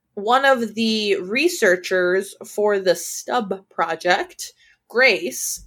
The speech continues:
was roommates with Alita for a year. And Charisse is like, "Hmm, interesting." And he's like, "Want me to take care of her?" And she's like, "Oh, no, no, no, no.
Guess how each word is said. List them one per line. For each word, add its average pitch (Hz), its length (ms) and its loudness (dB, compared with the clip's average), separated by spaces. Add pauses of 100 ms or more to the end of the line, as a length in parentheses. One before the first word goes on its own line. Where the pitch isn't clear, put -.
(300)
was 214 240 4
roommates 254 480 4
with 214 120 -2
Alita 180 400 4
for 180 220 2
a 170 100 2
year. 160 520 -4 (760)
And 214 680 4 (720)
Charisse 285 320 -2
is 233 120 -8
like, 254 280 2 (160)
"Hmm, 269 580 -2 (300)
interesting." 190 1200 2 (920)
And 233 180 4
he's 247 160 2
like, 226 120 4
"Want 214 200 4
me 226 60 0
to 226 80 0
take 214 240 2
care 208 300 4
of 240 120 -6
her?" 330 260 -2 (300)
And 247 140 -6
she's 254 220 -4
like, 240 300 4
"Oh, 226 100 6
no, 175 340 -2 (300)
no, 170 160 -8
no, 160 140 -6
no. - 200 -6